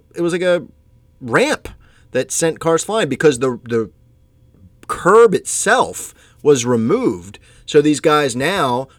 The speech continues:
with the last two laps remaining, have to figure out how to navigate that curb with this random ramp in the middle of the curb. So if you choose to take it too tight, you're gonna go flying in the sky. That just isn't, ex-, that, that's not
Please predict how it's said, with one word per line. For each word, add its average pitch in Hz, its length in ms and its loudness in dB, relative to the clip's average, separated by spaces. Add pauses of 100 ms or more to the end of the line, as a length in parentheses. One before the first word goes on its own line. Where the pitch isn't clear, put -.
with 127 100 -12
the 131 60 -2
last 156 360 -4
two 233 320 -2
laps 214 380 2
remaining, 185 440 -2
have 139 200 -8
to 143 60 -10
figure 156 240 0
out 143 100 -2
how 151 80 -4
to 143 100 -2
navigate 151 720 -4
that 117 240 -6
curb 220 400 2 (160)
with 147 200 -2
this 139 180 0
random 110 840 -4
ramp 131 500 -4 (680)
in 180 160 -2
the 147 60 4
middle 160 340 4
of 135 80 4
the 113 80 2
curb. 208 360 4
So - 120 2
if - 120 -2
you 117 80 -8
choose 170 400 -6
to 120 340 4
take 151 260 -2
it - 120 -10
too 135 160 -6
tight, 190 300 -2
you're 113 120 -6
gonna 123 160 -4
go 113 160 -2
flying 131 420 -6
in 104 100 -8
the 90 60 -12
sky. 190 480 2 (420)
That 185 560 0 (600)
just 196 220 -4
isn't, 208 240 2
ex-, - 260 -2
that, 175 280 -10
that's 202 220 -4
not 196 280 -2